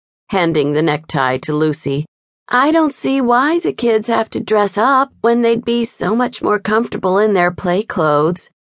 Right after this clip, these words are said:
Lucy bent down and buried her nose in Patrick's neck, giving him little kisses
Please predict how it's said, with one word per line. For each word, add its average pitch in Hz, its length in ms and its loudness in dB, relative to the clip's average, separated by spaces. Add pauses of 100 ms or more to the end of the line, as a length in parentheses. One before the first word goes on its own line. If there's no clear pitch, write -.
(600)
Lucy 226 320 2
bent 202 320 0
down 170 380 2
and 175 220 -2
buried 180 380 0
her 185 120 0
nose 165 480 0
in 175 160 -2
Patrick's 165 580 -6
neck, 165 300 -2 (480)
giving 277 320 0
him 254 280 0
little 233 340 -2 (100)
kisses 240 580 -2